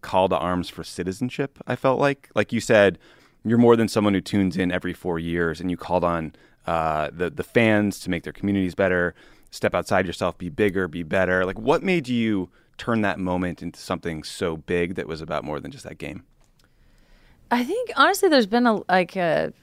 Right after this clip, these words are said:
Speaker 2: a little bit of a shift in my messaging just since we got back almost. I think there's been, as you guys know, so much fighting and contention, um, and we're just fighting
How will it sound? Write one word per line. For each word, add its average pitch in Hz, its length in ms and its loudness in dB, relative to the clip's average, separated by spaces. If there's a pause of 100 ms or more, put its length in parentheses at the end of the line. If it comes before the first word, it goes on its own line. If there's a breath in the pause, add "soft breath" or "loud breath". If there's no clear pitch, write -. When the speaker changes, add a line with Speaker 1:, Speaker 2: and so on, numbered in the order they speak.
Speaker 2:
a 185 120 0
little 190 180 0
bit 208 120 0
of 196 100 0
a 185 60 2
shift - 520 -2
in 160 280 -4
my 151 140 -2
messaging 156 480 -8
just - 240 -8
since 160 260 -8
we 151 320 -4 (540 soft breath)
got 180 260 4
back 160 300 4
almost. 165 160 -4
I 170 60 -2
think 180 160 -4
there's 180 180 -2
been, 160 300 -4
as 156 200 -10
you 156 80 -10
guys 156 220 -6
know, 165 100 -6
so 180 220 0
much 180 240 -2
fighting 165 640 0
and 151 160 -10
contention, 156 1000 -6
um, 147 520 -6 (400 soft breath)
and 208 140 4
we're 208 80 6
just 226 180 2
fighting 165 680 0